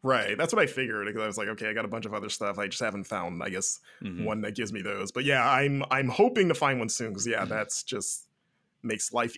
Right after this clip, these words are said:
Speaker 1: easier for, obviously, steering and all that good stuff. Um, but yeah, it's been fun. Just, again, this is the ultimate, like, I'm finding myself thinking about dumb things I wanna try when I'm not playing it, which I,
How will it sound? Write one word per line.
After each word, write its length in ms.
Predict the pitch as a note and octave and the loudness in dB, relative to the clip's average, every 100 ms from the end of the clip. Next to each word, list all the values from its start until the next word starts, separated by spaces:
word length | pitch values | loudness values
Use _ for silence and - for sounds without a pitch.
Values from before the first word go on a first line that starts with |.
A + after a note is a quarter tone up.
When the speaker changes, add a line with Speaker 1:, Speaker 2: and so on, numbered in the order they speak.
| - | -6
Speaker 1:
easier 460 | D3 G2 G2 G#2 | -4 -4 -2 -4
for, 380 | - G2+ G2 G2+ - - | -4 -4 -4 -6 -12 -8
obviously, 420 | F2+ F#2 - G#2 | -6 -6 -6 -4
steering 420 | - - G2+ F#2+ | -4 -6 -6 -4
and 80 | F#2+ | -4
all 80 | F#2 | -6
that 100 | F2+ | -6
good 160 | F#2 - | -8 -8
stuff. 340 | E2+ F2+ - - _ | -6 -6 -8 -20 _
Um, 300 | - - G#2 - _ _ _ _ _ | -12 -10 -12 -16 _ _ _ _ _
but 100 | D#3 | 0
yeah, 200 | G#3 D#3 - - - | 4 4 2 -10 -8
it's 120 | D#3+ | -6
been 140 | - A3 | -2 0
fun. 300 | E3 F3+ C3 | 2 2 2
Just, 320 | A#2+ - - _ _ _ _ _ | 0 -4 -8 _ _ _ _ _
again, 320 | D3+ D3+ C3+ C#3 | 2 4 4 2
this 140 | C#3+ | 2
is 100 | F3+ | 0
the 120 | F3 | 4
ultimate, 460 | E3+ F#3 F#3+ F#3 - | 6 6 4 2 4
like, 380 | D#3+ D3 C#3+ - _ _ _ _ _ _ _ - - - | 4 4 2 -6 _ _ _ _ _ _ _ -20 0 4
I'm 180 | F#3+ | 6
finding 340 | E3+ A3 C4 A#3 | 8 8 8 6
myself 720 | G3+ F3+ F#3 F3 E3 C#3+ - - _ | 6 6 6 8 8 6 -4 -14 _
thinking 420 | - G3 F#3 F3+ D#3+ | -2 4 6 6 6
about 320 | C#3+ C#3+ B2 | 6 4 4
dumb 220 | C#3+ C#3 | 2 4
things 200 | C#3 C3+ | 2 2
I 80 | B2+ | 2
wanna 180 | A2+ A2+ | 0 -2
try 280 | - A2+ | 0 2
when 120 | A2+ A2+ | 2 0
I'm 140 | G2 | 2
not 300 | A2 A2+ - | 4 4 0
playing 400 | - F3+ F#3+ G#3+ | 0 2 4 4
it, 240 | A3+ A3+ C#3+ | 4 4 4
which 220 | D3+ D3+ | 4 6
I, 360 | C#3+ C#3 C3 | 6 6 4